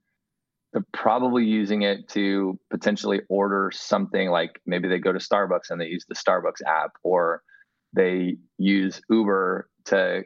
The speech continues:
go to the airport or come home from the airport, or they, you know, use the C V S app, or, you know, there's all these apps to do different things.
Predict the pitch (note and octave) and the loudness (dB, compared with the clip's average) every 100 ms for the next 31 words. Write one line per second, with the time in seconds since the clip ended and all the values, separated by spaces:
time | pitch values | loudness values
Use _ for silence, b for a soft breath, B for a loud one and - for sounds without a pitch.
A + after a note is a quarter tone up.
0 | F#2 G2 F#2+ F#2 F#2+ G2 - F2+ F2 - | -6 -2 0 0 0 -2 -2 -2 -2 -4
1 | E2+ F#2 F#2+ F2+ F2+ E2 E2 D2+ F2 E2+ | -6 -4 -4 -4 -2 0 -2 0 -2 0
2 | F2 b b b _ _ - G2 F#2 F2+ | -2 b b b _ _ 0 2 2 0
3 | F#2+ F#2+ F2+ F#2 F#2 F2+ F2+ F#2 G2+ F#2+ | 0 0 -2 -4 -2 0 0 0 0 0
4 | G2+ - A#2+ G#2+ G2+ G2 - - F2 F2 | -4 0 0 2 2 0 -2 -2 -2 -2
5 | - F#2 F#2+ F#2 - G#2+ A2 G2 G#2 - | -4 -4 0 0 -2 -2 0 0 -2 0
6 | A#2+ B2+ A#2+ G#2+ G2 G2+ G2 - - - | 0 0 -2 -4 -4 -2 -4 -8 -20 -16
7 | G2 - A2 F#2 G2+ - F#2+ - F#2+ A2 | -16 -8 -6 -4 -6 -6 -8 -6 -4 -4
8 | C#3+ D3+ | -6 -12